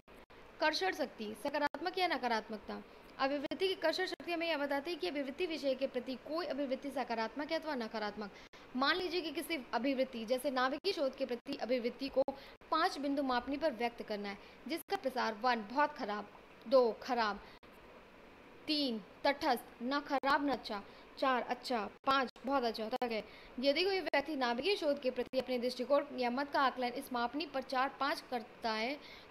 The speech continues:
तो स्पष्ट रूप से यह एक सकारात्मक अभिवृत्ति है। इसका अर्थ यह है कि व्यक्ति नाभिकीय शोध के विचार को पसंद करता है तथा सोचता है कि यह कोई अच्छी चीज़ है। दूसरी ओर, यदि आकलित मूल्य वन,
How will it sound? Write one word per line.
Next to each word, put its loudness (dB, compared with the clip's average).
तो 0
स्पष्ट -6
रूप -2
से -4
यह 4
एक 0
सकारात्मक -4
अभिवृत्ति -6
है। -6
इसका 2
अर्थ 0
यह 4
है 4
कि -2
व्यक्ति 2
नाभिकीय -2
शोध -2
के -2
विचार 0
को -8
पसंद -6
करता -2
है 0
तथा 2
सोचता 0
है 2
कि -6
यह 2
कोई -4
अच्छी -2
चीज़ -8
है। -6
दूसरी 0
ओर, 0
यदि 2
आकलित 2
मूल्य 0
वन, 0